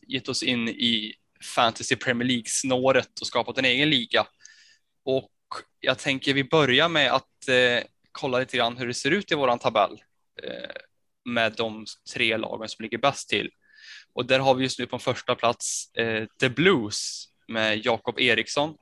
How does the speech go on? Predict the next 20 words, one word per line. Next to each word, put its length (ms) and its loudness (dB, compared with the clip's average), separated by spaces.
följt 320 -2
av 280 2
Cobra 600 2
Kajvert 800 0
F 120 -2
C. 280 -2
Antagligen 380 0
inspirerat 360 0
av 80 0
Kai 160 -2
Havertz, 400 0
eh, 220 -2
som 340 -4
Robert 320 -4
Jonsson 640 -4
manövrerar. 600 0
Och 100 -10
sen 220 -6
har 200 -2
vi, 220 2